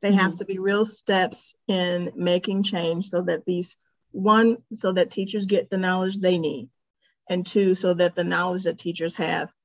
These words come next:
Speaker 1: is passed on to the students that need it. So, uh, the conversation is great, but we need to see more action in the way of getting the knowledge into the hands of teachers and then,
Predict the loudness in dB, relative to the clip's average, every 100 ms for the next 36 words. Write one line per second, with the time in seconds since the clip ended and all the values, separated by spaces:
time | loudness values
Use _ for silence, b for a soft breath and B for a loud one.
0 | _ _ -6 -4 -2 -2 -2 -6 -6 -6
1 | -6 -6 -8 -8 -10 -8 -4 -4 -4 -8
2 | -14 _ _ _ -18 -4 -2 -2 -4 -8
3 | -14 -14 -14 -14 -10 -4 -4 0 0 2
4 | 2 0 0 -2 -6 -6 0 2 2 -2
5 | -12 _ _ _ _ -6 -4 0 0 2
6 | 2 0 -2 -6 -2 -2 0 -2 -4 -2
7 | -4 -4 -4 -2 -2 -2 0 2 4 2
8 | -2 -10 _ -8 0 0 0 -2 -6 -10
9 | -6 -4 -2 -2 -2 -2 -4 -4 -4 -2
10 | -4 -6 -10 -6 -6 -6 -8 -10 -10 -8
11 | -6 -6 -8 -10